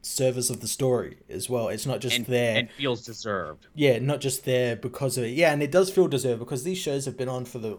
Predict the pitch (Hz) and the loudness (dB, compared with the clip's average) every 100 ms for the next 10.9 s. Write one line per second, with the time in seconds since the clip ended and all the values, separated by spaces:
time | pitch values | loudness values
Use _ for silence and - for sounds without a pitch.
0 | - 151 180 - - 117 113 - _ - | -8 -8 -8 -8 -8 -6 -6 -8 _ -14
1 | - 95 107 104 92 - 127 110 110 107 | -8 -6 -4 -6 -6 -8 -8 -6 -6 -6
2 | - - - _ _ _ _ _ - 131 | -8 -12 -14 _ _ _ _ _ 0 2
3 | 85 - 113 123 101 120 117 117 113 113 | 2 -4 -8 -8 -2 -2 0 0 -2 -2
4 | 104 110 113 107 117 110 110 101 101 101 | -4 -2 -2 -2 -2 0 0 0 0 -2
5 | 90 107 - 110 95 90 87 98 90 90 | 0 -2 -2 -6 -6 -8 -6 -2 0 -2
6 | - - _ - 95 98 104 110 135 120 | -4 -20 _ -2 0 2 2 2 0 0
7 | 120 123 117 120 117 110 117 107 117 - | -2 0 2 2 2 -2 -4 -2 -2 0
8 | 151 131 113 101 - - - - 104 120 | 2 4 4 2 -2 -20 -12 -6 -2 0
9 | 120 117 127 117 - - 95 - 113 131 | 0 -2 -2 -4 -6 -10 -12 -4 0 0
10 | 139 156 143 131 131 120 117 113 107 | 2 2 4 2 2 4 4 4 2